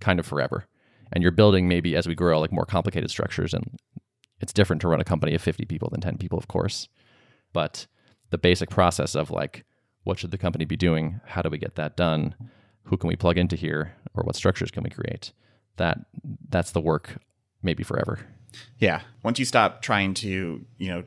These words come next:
Speaker 2: force yourself to do those things, you start thinking, you start thinking in that mindset for all your team members too. So, like, you're like, "Well, I can't just, you know, shove this to Spencer and Joel. Like,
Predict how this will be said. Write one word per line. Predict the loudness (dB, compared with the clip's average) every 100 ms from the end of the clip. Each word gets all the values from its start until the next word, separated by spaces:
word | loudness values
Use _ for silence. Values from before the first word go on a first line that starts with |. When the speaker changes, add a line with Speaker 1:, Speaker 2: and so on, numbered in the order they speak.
| -14 -4
Speaker 2:
force | 0 0
yourself | 0 -2 2 2 2
to | -2
do | 2 4
those | 4 4
things, | 4 4 2 -4 -12 -20 -20 -20 -12
you | -8
start | -2 0 0
thinking, | -4 -2 -2 -2 -6 -12 _ _ _
you | 2
start | 4 6
thinking | 6 6
in |
that | 6 4
mindset | 2 2 0 0
for | 0 2
all | 2 4
your | 2 0 -2 -14 -20 -20 _ _
team | 6 6
members | 6 2 0
too. | 4 4 4
So, | 4 8
like, | 6 4 -8 -18 -20 -14 2
you're | 6
like, | 6 8
"Well, | 8 6
I | 4
can't | 4 4 4
just, | 0 -4 _ 2
you | 4
know, | 4 0
shove | 0 4 4
this | 4 2
to | 2
Spencer | 4 6 6 6
and | 6
Joel. | 8 8 6 4
Like, | 4 2